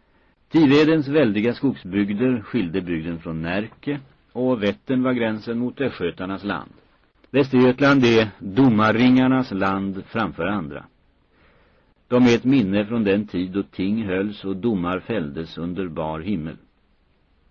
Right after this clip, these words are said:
Också Östergötland var länge ett självständigt land. De över hundra fornborgarna utefter Motala ström och andra vattendrag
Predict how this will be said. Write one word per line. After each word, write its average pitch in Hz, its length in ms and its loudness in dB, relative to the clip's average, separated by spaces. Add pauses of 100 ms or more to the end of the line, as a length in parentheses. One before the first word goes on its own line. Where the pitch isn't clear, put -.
(600)
Också 135 260 -2
Östergötland 139 680 0
var 117 100 2
länge 104 240 0
ett 87 80 -6
självständigt 87 600 -6
land. 73 340 -8 (1160)
De 123 220 4
över 127 220 6
hundra 117 580 2
fornborgarna 101 880 0
utefter 104 380 -4
Motala 92 460 -2
ström 101 440 0
och 113 80 0
andra 104 220 -2
vattendrag 107 640 -2